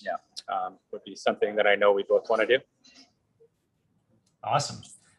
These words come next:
Speaker 3: Awesome. And finally, uh, where, like, where should people go to, to learn more about you guys? Do you have any, any,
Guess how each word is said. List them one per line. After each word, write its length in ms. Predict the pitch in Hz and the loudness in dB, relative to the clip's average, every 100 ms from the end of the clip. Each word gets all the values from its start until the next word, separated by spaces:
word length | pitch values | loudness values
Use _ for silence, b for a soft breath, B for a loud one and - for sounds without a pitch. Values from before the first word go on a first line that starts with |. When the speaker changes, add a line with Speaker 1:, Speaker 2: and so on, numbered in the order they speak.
| - | -2
Speaker 3:
Awesome. 280 | 147 - 135 | 0 0 -2
And 120 | 123 | 0
finally, 420 | 139 165 190 190 | 2 2 2 2
uh, 180 | 170 160 | 4 4
where, 560 | 135 156 185 185 180 - _ _ _ _ - | 2 -2 0 -2 -4 -10 _ _ _ _ -2
like, 240 | 143 - _ _ 127 117 | -2 -4 _ _ -16 -10
where 340 | 120 143 160 151 | -4 -2 0 -2
should 200 | - 175 | -6 -6
people 220 | 170 156 | -4 -2
go 160 | 139 151 | 0 2
to, 320 | 135 120 113 | 4 2 0
to 80 | 127 | -2
learn 240 | 123 123 | -2 0
more 180 | 123 127 | 2 2
about 260 | 123 120 - | 0 -2 -4
you 80 | 127 | -2
guys? 380 | 123 120 120 - | 0 0 -2 -6
Do 80 | |
you 60 | 127 | -4
have 160 | 123 123 | -2 -2
any, 440 | 123 123 120 - b b b 131 | -4 -4 -8 -12 b b b -4
any, 580 | 123 123 120 117 120 | -2 0 -2 -8 -12